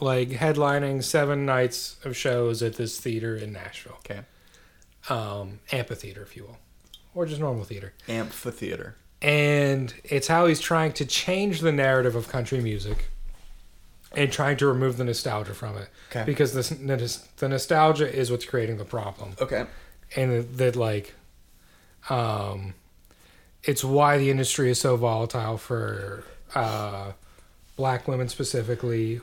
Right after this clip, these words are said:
Speaker 1: or people that just aren't white, straight men.
Speaker 2: Yeah.
Speaker 1: Um, and it was talking about how, like, each of these seven nights, the opener is a different black female country singer.
Speaker 2: Okay.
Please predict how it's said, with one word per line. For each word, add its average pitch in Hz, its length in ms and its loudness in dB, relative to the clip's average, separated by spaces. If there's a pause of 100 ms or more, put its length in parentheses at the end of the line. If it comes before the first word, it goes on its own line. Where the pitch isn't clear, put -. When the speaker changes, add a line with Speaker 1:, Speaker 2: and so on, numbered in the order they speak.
(160)
Speaker 1:
or 117 320 4
people 123 320 0
that 110 160 -2
just - 240 -4 (100)
aren't 113 340 0
white, 110 480 -4
straight - 480 -4
men. 95 360 -10 (120)
Speaker 2:
Yeah. 117 180 -10 (760)
Speaker 1:
Um, 101 560 -2 (800)
and 143 100 6
it - 40 8
was 123 100 4
talking 123 200 6
about 117 200 2
how, 113 120 0
like, 110 260 -4
each 147 180 2
of 139 100 2
these 123 300 0
seven 127 480 2
nights, 127 480 0 (440)
the 113 140 -8
opener 131 480 4
is 117 240 -2
a 120 80 0
different 127 580 0 (320)
black 120 340 -2
female 117 440 -4
country 110 320 -8
singer. 104 460 -12
Speaker 2:
Okay. 113 240 -14